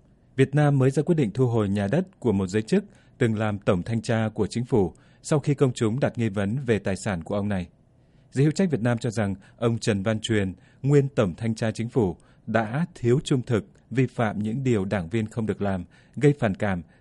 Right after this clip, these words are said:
tạo dư luận xấu. Báo chí trong nước, mà đi đầu là tờ Người Cao Tuổi, từng đưa tin về các tài sản được cho là trị giá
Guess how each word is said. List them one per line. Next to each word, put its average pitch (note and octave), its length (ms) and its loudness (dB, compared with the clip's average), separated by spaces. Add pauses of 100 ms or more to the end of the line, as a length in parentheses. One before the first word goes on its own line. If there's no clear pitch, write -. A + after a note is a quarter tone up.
tạo G#2 180 -4
dư A2 140 -4
luận G#2 160 -4
xấu. G2+ 340 -4 (680)
Báo B2+ 180 2
chí C3 220 0
trong D3+ 200 0
nước, G3 200 2 (300)
mà B2 120 2
đi C#3+ 100 2
đầu A#2+ 200 0
là G#2 120 -2
tờ G#2 240 -2
Người G#2 200 -2
Cao B2 180 -4
Tuổi, G2+ 280 0 (360)
từng B2+ 140 4
đưa D3 100 2
tin D3 360 2
về A2 120 0
các E3 160 -4
tài A2 160 0
sản G2 280 -4
được G2 140 -4
cho - 180 -4
là G#2 120 -2
trị G2+ 220 -4
giá G2+ 280 -4